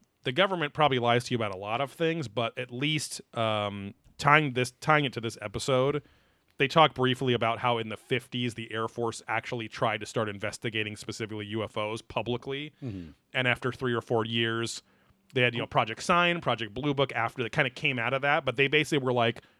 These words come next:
Speaker 1: "We officially did not find any physical craft." Blah, blah. As everyone's like, "Well, they're fucking lying and hiding." It's like,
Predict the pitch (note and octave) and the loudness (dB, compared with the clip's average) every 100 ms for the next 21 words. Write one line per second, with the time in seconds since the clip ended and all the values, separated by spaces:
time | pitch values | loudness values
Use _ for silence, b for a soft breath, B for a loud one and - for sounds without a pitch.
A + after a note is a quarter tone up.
0 | b _ A#2+ C#3 D#3 D3+ C#3 D#3 C#3+ A#2+ | b _ -2 0 0 0 0 0 0 0
1 | A#2 A#2 B2 - B2 A2+ A2+ G#2+ - G#2+ | 0 0 -2 -2 -2 0 -4 -6 -4 -4
2 | G#2 G2 - D#3 C#3+ C#3 A2+ A#2 B2+ B2+ | -4 -8 2 4 6 6 2 2 0 0
3 | C#3+ C3 C3 C#3 F3 E3 F#3 - D#3+ D#3+ | -2 -2 -2 -2 -6 -2 -2 -2 -2 0
4 | D#3+ E3 D3 C3 D#3+ C3+ C3 | 2 0 -2 0 -2 2 2